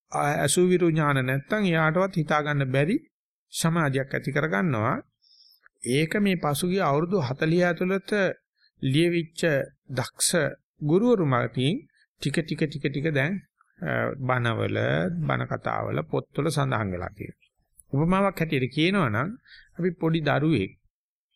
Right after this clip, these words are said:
හිටගන්න, හිටගෙන ඇවිදින්න පුරුදු වෙනකොට තතන, තතන, තතන, තතන, හතයි, හතයි කියලා ඇවිදින්න ඉගෙන ගත්තට පස්සේ ඌ අන්තිමට දඬුවට අල්ලන්නේ නැතුව කෙලින් ඇවිදින්න පටන් ගත්තාම අපි ආ හිතනවා එයා ස්ථාවරයි කියලා.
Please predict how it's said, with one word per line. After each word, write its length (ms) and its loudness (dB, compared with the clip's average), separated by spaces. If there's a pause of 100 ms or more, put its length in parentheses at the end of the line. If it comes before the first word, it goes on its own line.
(200)
හිටගන්න, 580 0 (440)
හිටගෙන 420 0
ඇවිදින්න 460 2
පුරුදු 320 0
වෙනකොට 400 0 (520)
තතන, 400 -2
තතන, 400 -2
තතන, 400 -2
තතන, 360 -4 (500)
හතයි, 320 0
හතයි 320 -2
කියලා 240 0
ඇවිදින්න 360 0
ඉගෙන 180 0
ගත්තට 320 -2
පස්සේ 360 0
ඌ 180 2
අන්තිමට 500 0 (380)
දඬුවට 420 0
අල්ලන්නේ 340 0
නැතුව 380 0 (500)
කෙලින් 300 -2
ඇවිදින්න 360 0
පටන් 320 -2
ගත්තාම 380 -2
අපි 220 -2
ආ 160 0
හිතනවා 320 0
එයා 180 0
ස්ථාවරයි 640 -4
කියලා. 300 -16